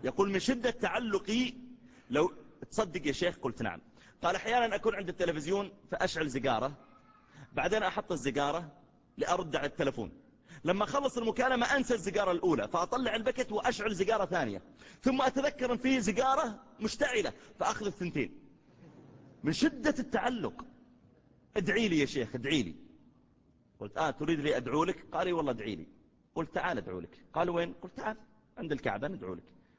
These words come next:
فقربته عند الزجاج حتى رأينا الكعبة أمامنا. قلت: "ارفع يديك".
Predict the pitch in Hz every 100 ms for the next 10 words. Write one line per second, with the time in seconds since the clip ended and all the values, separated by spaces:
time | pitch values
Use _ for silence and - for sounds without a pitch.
0 | _ _ - - 170 214 - 170 143 127
1 | 110 117 131 143 156 - - - - 165
2 | - 123 117 151 160 117 143 135 160 117
3 | 92 82 82 - - _ _ _ _ -
4 | _ _ _ _ - - 135 - 107 98
5 | 92